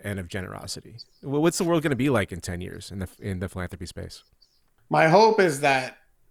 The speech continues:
Speaker 2: this unprecedented moment that drove so much participation and generosity in so many ways sticks.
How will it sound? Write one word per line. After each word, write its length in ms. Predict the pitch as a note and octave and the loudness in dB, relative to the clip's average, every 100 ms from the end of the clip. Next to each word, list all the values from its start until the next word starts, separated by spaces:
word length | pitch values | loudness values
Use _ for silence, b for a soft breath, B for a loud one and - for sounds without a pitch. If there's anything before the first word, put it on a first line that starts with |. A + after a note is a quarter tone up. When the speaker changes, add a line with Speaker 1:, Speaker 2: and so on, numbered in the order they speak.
| _ _ _ _ _ - _ _ _ - | _ _ _ _ _ -20 _ _ _ -2
Speaker 2:
this 520 | D3 C3 - - - _ _ - A#2+ _ _ _ _ _ _ _ _ _ D#3 | 0 0 -2 -8 -12 _ _ -20 -20 _ _ _ _ _ _ _ _ _ 2
unprecedented 1000 | F3+ F3 F3 D#3 C3+ D3 C#3 B2+ B2 A#2+ | 4 4 4 4 2 0 -2 -2 -4 -2
moment 520 | A#2 A#2+ A#2 G#2+ - _ _ _ _ _ _ _ _ _ - | 0 0 -2 -6 -16 _ _ _ _ _ _ _ _ _ -6
that 320 | B2 A2+ - _ _ _ _ _ _ _ _ C#3 | -2 -2 -6 _ _ _ _ _ _ _ _ -8
drove 400 | D3+ C3+ C3+ B2 | 2 4 4 2
so 340 | A#2+ - C#3 C#3 | -4 -4 -2 0
much 320 | C3+ - - | -2 -4 -10
participation 960 | B2 - C3 C3 - B2+ B2 - C3 | -10 -6 -4 -4 -6 -6 -6 -6 -6
and 160 | A2+ A2+ | -4 -4
generosity 720 | A2 G#2+ G#2+ A2+ - B2 A2+ | -6 -6 -2 0 -2 -4 -6
in 100 | A2 | -4
so 300 | - B2 A#2+ | -2 0 0
many 260 | A2+ A2+ A2 | 0 -2 -4
ways 640 | A2 A2+ D#3 G3 - - _ _ _ _ _ _ _ _ _ _ _ _ _ _ _ _ _ _ _ | -6 -6 -6 -6 -8 -10 _ _ _ _ _ _ _ _ _ _ _ _ _ _ _ _ _ _ _
sticks. 680 | - - C3 F#2 - - - | -8 -6 -4 -8 -10 -12 -12